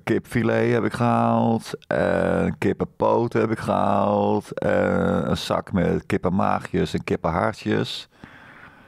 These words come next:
En uit de schap, uit de schap heb ik nog een pak van die verpakte sucuk.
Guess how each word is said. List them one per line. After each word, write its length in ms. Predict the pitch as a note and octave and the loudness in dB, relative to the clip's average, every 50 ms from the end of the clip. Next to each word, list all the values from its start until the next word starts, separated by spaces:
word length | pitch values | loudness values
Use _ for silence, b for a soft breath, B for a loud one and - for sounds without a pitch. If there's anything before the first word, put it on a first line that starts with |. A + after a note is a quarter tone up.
| B B B B B B B B B B _ _ | B B B B B B B B B B _ _
En 880 | - A#2+ A#2+ A#2+ A#2 A#2 A2+ A2 G#2 G#2 G#2 G2+ G2+ G2+ G2+ G2 - | 0 2 2 4 4 4 4 4 4 2 2 4 4 4 2 2 2
uit 320 | - D#2+ G2+ G2+ G2+ G2+ - | 2 2 2 2 0 0 -2
de 60 | G2+ | -4
schap, 400 | - - - - A#2 B2 - - - - - - _ _ _ - - - _ _ _ _ _ | -2 -2 -2 0 0 -2 -2 -6 -20 -20 -20 -20 _ _ _ -20 -20 -20 _ _ _ _ _
uit 140 | - E2+ F#2+ | -2 -2 0
de 80 | G2 A2+ | 0 -2
schap 260 | - - B2 B2 A#2 | -2 0 -2 0 0
heb 160 | B2+ A2+ A2+ | 0 0 0
ik 80 | B2+ G#2+ | 2 2
nog 220 | A#2 A#2 A2 F#2+ | 2 2 2 2
een 500 | G2 F#2+ G#2+ G#2 G#2+ G#2+ G2+ F2 - - - | 2 2 4 4 4 4 4 2 0 -2 -2
pak 240 | - A2+ G#2+ - - | -4 -4 -4 -4 -4
van 300 | - A2 G#2 G#2+ G2+ G#2 | -2 0 2 2 2 4
die 540 | G#2 G#2 G#2 G#2 G2+ G2+ G#2 G2+ F#2+ F#2+ | 4 4 4 2 2 2 2 2 2 0
verpakte 1080 | F#2+ - A2 G#2 - G#2+ G#2+ - - - - G2+ F#2+ G2 G2 F#2+ F#2+ F#2 F2+ F2+ F2 F2 E2+ | 0 -2 -6 -4 -2 -4 -4 -4 -4 -4 -2 0 2 2 2 2 2 2 2 0 0 0 0
sucuk. 800 | G2 - - - A#2+ A2+ - - - G#2+ F#2 D#2+ - - - - | -2 -2 -2 -2 -2 -2 -2 -4 -2 0 0 -2 -2 -8 -18 -18